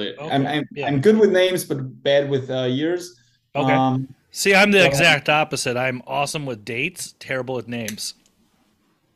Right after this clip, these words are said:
Speaker 1: That's good. Um, no, and I, I just remember it was, like, so many people, and just before the start, when there's the Red Bull Arch to, like, where,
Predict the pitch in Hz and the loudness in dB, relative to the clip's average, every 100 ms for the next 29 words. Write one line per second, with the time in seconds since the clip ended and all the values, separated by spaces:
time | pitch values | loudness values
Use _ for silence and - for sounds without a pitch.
0 | _ _ _ _ _ _ _ _ _ - | _ _ _ _ _ _ _ _ _ -8
1 | 131 131 - 165 165 123 123 127 123 120 | -6 -6 -2 -2 -2 -2 0 2 0 -4
2 | 117 _ _ _ _ _ _ _ _ _ | -8 _ _ _ _ _ _ _ _ _
3 | _ _ _ _ _ _ - 147 196 180 | _ _ _ _ _ _ -6 2 6 6
4 | 151 - 147 160 208 214 196 151 165 185 | 2 0 0 2 0 0 0 2 4 6
5 | 165 156 160 156 139 - - 226 220 214 | 6 4 2 0 -6 -12 -4 -2 2 0
6 | 208 - 226 220 220 190 160 - 190 185 | 0 -2 -6 -2 -2 -2 -6 -8 -8 -8
7 | 180 156 175 165 143 - 165 185 - 156 | -10 -4 -2 -2 -4 -2 0 -2 -4 -8
8 | 151 147 143 147 131 139 127 143 180 143 | -8 -10 -6 -6 -6 -6 -4 0 0 2
9 | 180 202 - - 151 151 139 - 127 143 | 0 -4 -14 -12 -6 -4 -4 -6 -6 -4
10 | 143 | -6